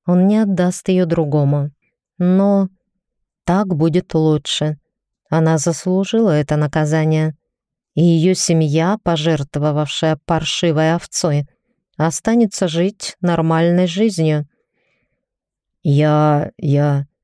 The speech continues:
я бы с радостью, ваше высочество"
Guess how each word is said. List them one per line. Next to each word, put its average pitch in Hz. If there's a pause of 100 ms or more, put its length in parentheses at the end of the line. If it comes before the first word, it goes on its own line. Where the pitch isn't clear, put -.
(300)
я 147
бы 135
с -
радостью, 156
ваше 147
высочество" 147